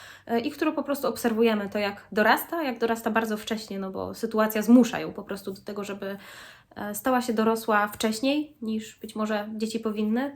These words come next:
Ja lubię takie historie. Wiecie, że ja lubię takie brudne historie, e, historie, gdzie po prostu idziemy za bohaterami przez rok, dwa, trzy, dziesięć, e, i obserwujemy, jak ten brud, jak ta cała niesprawiedliwość i te wszystkie złe rzeczy oni przeżywają i jak to na nich wpływa.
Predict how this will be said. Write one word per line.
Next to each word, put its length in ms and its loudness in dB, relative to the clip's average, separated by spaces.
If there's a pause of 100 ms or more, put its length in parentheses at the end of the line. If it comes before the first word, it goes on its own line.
(120)
Ja 100 6
lubię 240 4
takie 220 -8
historie. 480 -8
Wiecie, 260 0
że 80 2
ja 100 4
lubię 220 4
takie 180 -2
brudne 460 4
historie, 600 -4
e, 500 -4
historie, 420 -2
gdzie 180 -4
po 120 -6
prostu 220 -8
idziemy 300 -2
za 120 -2
bohaterami 500 -6
przez 200 -6
rok, 260 2
dwa, 220 0
trzy, 280 -4
dziesięć, 500 0 (380)
e, 100 -2
i 140 4
obserwujemy, 460 4
jak 160 0
ten 220 0 (260)
brud, 400 2
jak 240 -4
ta 220 -2
cała 220 -2
niesprawiedliwość 720 0
i 80 -6
te 100 -4
wszystkie 460 0
złe 340 2 (200)
rzeczy 320 0
oni 180 -2
przeżywają 520 -2
i 60 -4
jak 160 -4
to 80 -4
na 140 -4
nich 180 -8
wpływa. 380 -6